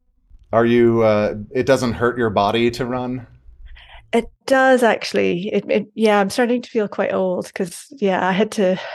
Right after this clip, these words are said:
Speaker 2: <laughs> I went for a run a week ago and then my heel hurt for about four days and I was limping around the house. So.
Speaker 1: You and I are in the, in the same boat.
Speaker 2: Yeah. We need heel modernization.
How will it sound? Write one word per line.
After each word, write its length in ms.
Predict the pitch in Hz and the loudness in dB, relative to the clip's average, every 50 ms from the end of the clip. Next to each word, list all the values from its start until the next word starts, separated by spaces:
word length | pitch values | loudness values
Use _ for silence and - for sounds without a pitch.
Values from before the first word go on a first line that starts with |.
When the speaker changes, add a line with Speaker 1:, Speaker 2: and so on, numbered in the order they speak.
| - - - | -18 -16 -16
Speaker 2:
<laughs> 200 | - - - - | -16 -10 -6 -4
I 160 | - 640 - | 0 2 4
went 140 | 285 285 277 | 2 2 2
for 100 | - 262 | 4 4
a 60 | 220 | 4
run 200 | 202 202 202 196 | 4 4 4 2
a 40 | 190 | 2
week 220 | 185 226 - 196 - | 0 -2 -4 -4 -6
ago 360 | 226 - 220 196 - 196 196 - - - - | -6 -4 -4 -2 -2 -4 -6 -8 -12 -10 -6
and 120 | - 196 190 | -2 2 2
then 160 | 196 190 180 | 2 2 2
my 120 | 180 185 | 0 -2
heel 260 | 180 170 208 196 185 | 0 0 0 0 0
hurt 320 | 185 175 226 - - - - | 0 -2 -2 -4 -4 -6 -8
for 80 | - | -8
about 240 | 175 170 185 - - | -6 -6 -6 -6 -6
four 200 | - - 185 180 | -4 -4 -2 -2
days 240 | 175 202 - 196 151 | -2 -2 -2 -2 -2
and 80 | - 208 | -4 -6
I 20 | |
was 120 | 196 190 - | -6 -6 -6
limping 300 | 185 196 196 190 175 196 | -8 -6 -6 -6 -6 -6
around 220 | 190 208 - 208 | -6 -6 -6 -6
the 60 | 202 180 | -6 -4
house. 400 | 190 - - 202 - - - - - - - - - - - _ _ _ | -4 -4 -6 -6 -10 -14 -18 -20 -20 -20 -20 -20 -20 -20 -20 _ _ _
So. 380 | - - - 185 - - 180 147 - _ _ _ _ _ _ _ _ _ _ | -20 -12 -10 -8 -8 -8 -8 -10 -14 _ _ _ _ _ _ _ _ _ _
Speaker 1:
You 180 | - 117 117 123 | -6 -4 -2 0
and 100 | 120 117 | 0 2
I 120 | 117 117 113 | 2 2 2
are 100 | 113 113 | 2 2
in 140 | 110 104 101 | 0 0 -2
the, 120 | 107 - - | -4 -6 -6
in 120 | 107 107 107 | -6 -4 -4
the 80 | 104 | -4
same 300 | 104 - 117 110 110 107 | -4 -6 -6 -6 -4 -4
boat. 360 | 101 104 107 107 87 - - _ _ _ _ _ _ _ _ _ _ _ - | -4 -2 -4 -4 -4 -8 -10 _ _ _ _ _ _ _ _ _ _ _ -6
Speaker 2:
Yeah. 360 | 202 190 170 165 160 - - - - 202 - _ _ _ _ _ _ _ _ _ _ _ | -4 -4 -4 -4 -6 -8 -10 -12 -16 -20 -20 _ _ _ _ _ _ _ _ _ _ _
We 120 | 196 202 202 | 0 2 4
need 140 | 196 190 196 | 4 2 2
heel 340 | - - 226 208 202 202 196 | 0 2 2 4 4 4 2
modernization. 800 | 190 175 170 180 180 170 175 170 180 175 175 - - 220 185 160 | 2 0 0 -2 -4 -6 -6 -6 -6 -6 -6 -8 -8 -8 -10 -10